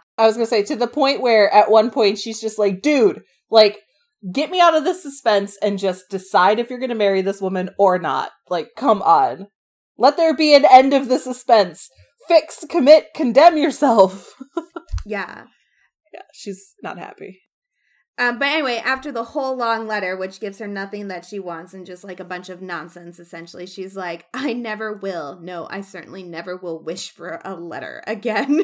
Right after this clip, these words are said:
Speaker 2: <laughs> She's just like, "If this is what
Speaker 1: <laughs>
Speaker 2: letters are, I don't want any more." And then she's like, "What? They're not gonna bring me home till after Easter now? Like, my aunt needs me? Like, this is terrible." And then, like, she, you know, is like, "Okay, you know, Sir Thomas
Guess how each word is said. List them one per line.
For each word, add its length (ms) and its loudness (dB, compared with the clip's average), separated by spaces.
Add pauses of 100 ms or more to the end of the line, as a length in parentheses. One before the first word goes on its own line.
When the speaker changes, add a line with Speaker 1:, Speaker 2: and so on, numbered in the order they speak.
Speaker 2:
<laughs> 80 -4
She's 280 -6
just 220 0
like, 160 2
"If 120 0
this 200 -2
is 100 -6
what 220 -6
Speaker 1:
<laughs> 0 -
Speaker 2:
letters 320 -8
are, 280 -4 (480)
I 160 -2
don't 240 -6
want 220 -8
any 160 -10
more." 220 -8
And 120 -8
then 120 -8
she's 200 -12
like, 240 -8 (120)
"What? 340 -4
They're 120 -4
not 180 -4
gonna 140 -10
bring 200 -12
me 120 -6
home 200 -4
till 160 -8
after 460 -6
Easter 420 -14
now? 280 -6 (100)
Like, 320 -8 (400)
my 140 -6
aunt 360 -8
needs 400 -10 (100)
me? 160 -6 (520)
Like, 160 -12
this 180 -10
is 220 -12
terrible." 680 -8 (200)
And 100 -10
then, 160 -8
like, 240 -8
she, 540 -14 (340)
you 100 -10
know, 380 -10
is 180 -16
like, 240 -12
"Okay, 540 -14
you 80 -16
know, 140 -16
Sir 180 -20
Thomas 800 -16